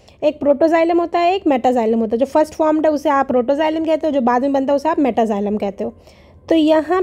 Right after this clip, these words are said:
पे प्रोटोजाइलम के नीचे के कुछ सेल्स और पेरीसाइकिल के भी कुछ सेल्स mainly, फिर phloem के ऊपर के सेल्स, फिर प्रोटोजाइलम के सेल्स, इस तरह ये फिर से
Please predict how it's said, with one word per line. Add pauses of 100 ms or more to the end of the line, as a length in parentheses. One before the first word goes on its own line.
पे (160)
प्रोटोजाइलम
के
नीचे
के
कुछ
सेल्स (100)
और
पेरीसाइकिल
के
भी
कुछ
सेल्स
mainly, (360)
फिर
phloem
के
ऊपर
के
सेल्स,
फिर
प्रोटोजाइलम
के
सेल्स,
इस
तरह
ये
फिर
से